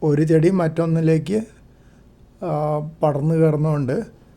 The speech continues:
മൂന്ന് ചെടി ഉണ്ടെന്ന് കണ്ടാൽ മനസ്സിലാവില്ല. ഇത് കൂടാതെ ഒരു ചെടി ഞാൻ, ആ, ഒരു സുഹൃത്തിൻ്റെ വീട്ടിലേക്ക് കൊടുത്തു വിടുകയും ചെയ്തു.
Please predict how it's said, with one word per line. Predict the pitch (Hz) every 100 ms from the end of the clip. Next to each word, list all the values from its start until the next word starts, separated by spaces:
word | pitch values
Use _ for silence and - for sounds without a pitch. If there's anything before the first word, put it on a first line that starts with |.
| - _ -
മൂന്ന് | 147 147 165
ചെടി | 165 160
ഉണ്ടെന്ന് | 160 160 170
കണ്ടാൽ | 156 151
മനസ്സിലാവില്ല. | 165 151 120 170 160 143 202 269 - - _ - _ _ _ - -
ഇത് | 214
കൂടാതെ | 240 226 233 233 247
ഒരു | 226 208
ചെടി | 208 202
ഞാൻ, | 202 202 202 240
ആ, | 196 170
ഒരു | 180
സുഹൃത്തിൻ്റെ | 165 165 160 165 170
വീട്ടിലേക്ക് | 165 151 165 160
കൊടുത്തു | 151 135
വിടുകയും | 156 151 147 147
ചെയ്തു. | 147 143 180